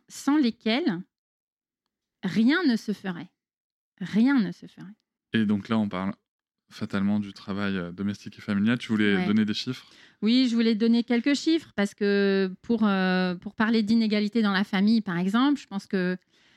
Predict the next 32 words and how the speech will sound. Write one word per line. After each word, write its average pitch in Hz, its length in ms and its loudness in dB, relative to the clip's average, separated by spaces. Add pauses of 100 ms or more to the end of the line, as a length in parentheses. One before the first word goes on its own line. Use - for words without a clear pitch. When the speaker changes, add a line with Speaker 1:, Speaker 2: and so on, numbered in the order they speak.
(160)
Speaker 1:
l'un 202 240 2
des 220 120 2
chiffres - 360 -4
qui - 100 -4
peut 196 140 -2
parler 208 260 2
à 190 100 2
tout - 180 -6
le 214 60 0
monde, 285 220 2
alors 202 300 -2
on 254 120 4
est 285 140 4
à 262 100 2
peu 220 140 -4
près, 294 500 0
euh, 190 520 -2 (140)
quatre-vingts, 254 500 0 (120)
quatre-vingt-cinq 247 600 0
pour 262 160 -4
cent 254 240 2
de 214 160 2
femmes 226 340 0
et 180 80 -4
quatre-vingts 208 480 0
pour 214 180 -4
cent 202 200 -2
d'hommes 202 340 0 (160)
à 175 100 -6
connaître 214 540 -2
l'expérience 190 720 -2
parentale 185 640 -2